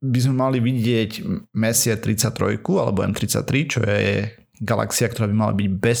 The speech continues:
problémov videná voľným okom a je druhá najbližšia k nám. Jadro Mliečnej dráhy by malo vrhať zjavný tieň a mali by sme vidieť viditeľné žiarenie vzduchu a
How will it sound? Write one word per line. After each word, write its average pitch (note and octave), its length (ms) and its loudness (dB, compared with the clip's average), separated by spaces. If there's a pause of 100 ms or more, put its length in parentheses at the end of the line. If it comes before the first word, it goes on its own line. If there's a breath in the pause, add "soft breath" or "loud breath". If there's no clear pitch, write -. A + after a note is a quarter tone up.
problémov A#2 720 0
videná G2 560 2
voľným G#2 480 2
okom B2 560 -2
a G2 160 -2
je G2+ 160 2
druhá G#2+ 320 2
najbližšia F#2+ 560 0
k - 160 -4
nám. - 400 0 (100)
Jadro A2+ 960 0 (160)
Mliečnej G#2+ 640 2
dráhy A2 400 0
by G2 80 0
malo G2+ 320 0
vrhať G#2 480 0
zjavný G2+ 560 0
tieň C#3+ 560 0 (240)
a G#2+ 560 2
mali B2 240 2
by C3 140 0
sme B2+ 180 2
vidieť C3+ 800 -2
viditeľné B2+ 1040 0
žiarenie A#2+ 640 2
vzduchu G#2+ 560 0 (560)
a G2+ 420 2